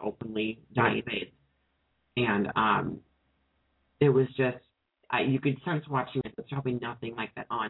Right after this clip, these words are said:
Speaker 1: T V at that time where someone was just very open about all of that. And he wasn't dramatic about it. He wasn't a martyr about it. He was just like, "I have aids. There's a cure for it. I'm gonna die." And I think he did die a few years after.
Speaker 2: Nineteen ninety-four.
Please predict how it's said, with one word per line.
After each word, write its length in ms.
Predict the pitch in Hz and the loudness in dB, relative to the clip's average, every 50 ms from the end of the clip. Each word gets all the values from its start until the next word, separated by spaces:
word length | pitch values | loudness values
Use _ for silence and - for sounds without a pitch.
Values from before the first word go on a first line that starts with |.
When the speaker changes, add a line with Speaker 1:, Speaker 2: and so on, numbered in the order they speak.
| - - | -8 -12
Speaker 1:
T 80 | 113 | -10
V 180 | 107 - 104 95 | -6 -4 -4 -4
at 100 | 95 - | -4 -6
that 180 | - 90 90 - | -8 -8 -8 -8
time 240 | - - 90 90 90 - | -6 -6 -6 -6 -6 -10
where 160 | 90 95 - _ | -12 -12 -12 _
someone 260 | - 113 107 110 110 107 | -6 -4 -4 -4 -6 -6
was 120 | 107 107 - | -8 -8 -6
just 200 | 107 110 - - | -8 -8 -6 -2
very 180 | - 104 107 101 | 0 0 0 2
open 280 | 101 95 - - - - | -2 -2 -2 -4 -8 -2
about 340 | 101 - 95 92 - - - _ _ _ _ _ _ _ _ _ - | 0 2 2 2 0 -2 -8 _ _ _ _ _ _ _ _ _ 2
all 160 | 107 110 92 | 2 4 4
of 120 | 98 104 | 2 2
that. 180 | 110 110 107 - | 2 2 2 4
And 60 | 120 | 4
he 80 | 127 120 | 4 4
wasn't 200 | 139 147 185 180 | 4 4 4 4
dramatic 440 | 190 160 139 127 131 127 143 139 | 4 4 6 6 6 4 4 2
about 300 | 135 131 123 123 123 127 | 2 2 4 4 4 4
it. 160 | 123 127 - - | 4 2 2 0
He 100 | 120 117 | 0 0
wasn't 280 | 120 123 143 147 156 | 0 0 0 0 2
a 40 | 156 | 2
martyr 320 | 135 127 123 120 120 120 | 2 2 2 2 0 -2
about 280 | 120 - 113 107 104 - | -2 -2 -2 -2 0 0
it. 180 | - 117 110 - - | -2 -2 -4 -6 -10
He 80 | 120 | -12
was 120 | 113 117 - - | -14 -14 -10 -10
just 140 | 135 - - _ | -10 -10 -6 _
like, 260 | 120 117 113 110 - - _ _ _ _ _ _ _ _ _ _ _ _ _ _ _ _ _ _ | -2 0 0 -2 -4 -8 _ _ _ _ _ _ _ _ _ _ _ _ _ _ _ _ _ _
"I 120 | - 107 | 2 2
have 260 | 104 - 110 113 113 117 | 4 4 4 4 4 6
aids. 240 | 143 180 175 170 - _ _ _ _ _ _ _ _ _ _ _ _ _ _ | 4 4 4 0 -6 _ _ _ _ _ _ _ _ _ _ _ _ _ _
There's 160 | - 113 - | -6 -6 -6
a 40 | - | -8
cure 200 | - - 151 156 | -4 -2 -2 -2
for 240 | - - 180 180 180 | 0 2 2 2 0
it. 100 | - - _ _ _ | -2 -6 _ _ _
I'm 60 | 131 | -14
gonna 120 | - 107 113 | -10 -2 2
die." 160 | 123 131 147 156 | 4 4 4 4
And 100 | - 135 | 4 4
I 60 | 139 | 4
think 140 | 139 156 - | 4 2 2
he 100 | 156 143 | 2 4
did 180 | 135 131 127 | 4 4 4
die 300 | 123 123 120 120 117 113 - | 4 2 0 0 0 -2 -4
a 20 | |
few 120 | - 117 117 | -6 -6 -8
years 320 | 110 - 120 120 113 110 - _ _ _ _ _ _ _ _ _ _ _ _ - | -4 -2 -2 -2 -2 -4 -8 _ _ _ _ _ _ _ _ _ _ _ _ -4
after. 520 | - 110 110 - - - 113 107 101 95 - | -2 -2 -2 -2 0 2 2 4 4 4 4
Speaker 2:
Nineteen 240 | 127 143 139 139 143 | 4 4 4 4 4
ninety-four. 420 | 139 135 127 131 - 127 117 - | 4 4 4 2 0 -4 -6 -6